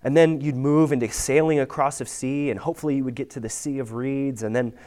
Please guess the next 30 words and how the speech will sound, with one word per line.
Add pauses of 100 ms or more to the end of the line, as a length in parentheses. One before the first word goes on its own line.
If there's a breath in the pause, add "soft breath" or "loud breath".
(300 loud breath)
one
time
getting
to
the
afterlife
at
some
point. (1400 soft breath)
The
documentary
is
called
The
Secrets
of
the
Saqqara
Tomb,
in
case
you're
wondering
and
want
to
check
it
out.
But,